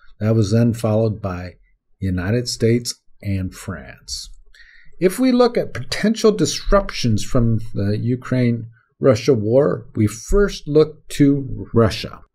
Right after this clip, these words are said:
There is a potential that Russian supplies of nitrogen to the world could be reduced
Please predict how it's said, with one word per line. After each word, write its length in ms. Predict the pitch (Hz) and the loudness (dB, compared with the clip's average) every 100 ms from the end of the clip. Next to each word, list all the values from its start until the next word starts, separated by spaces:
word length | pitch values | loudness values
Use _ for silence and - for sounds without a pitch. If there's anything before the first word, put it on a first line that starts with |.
| _ | _
There 220 | 117 117 | 0 2
is 140 | 160 180 | 2 2
a 60 | |
potential 720 | 208 - - 214 226 - 92 90 | -2 -4 -2 0 0 0 0 2
that 300 | 113 92 117 | -2 -2 0
Russian 680 | 139 147 196 185 190 - - - | 0 2 0 2 2 0 -4 -6
supplies 640 | - 143 - 147 147 147 | -6 -6 0 2 2 0
of 80 | 139 | 0
nitrogen 800 | 123 120 135 - 131 135 131 - - | 2 2 2 -2 -2 -2 -2 -8 -8
to 280 | - 254 277 | 0 2 4
the 120 | 202 | 2
world 440 | 131 131 135 - | 2 2 0 -4
could 260 | - 208 - | 0 0 4
be 120 | 254 | 2
reduced 560 | 233 175 117 131 139 | 4 2 2 2 0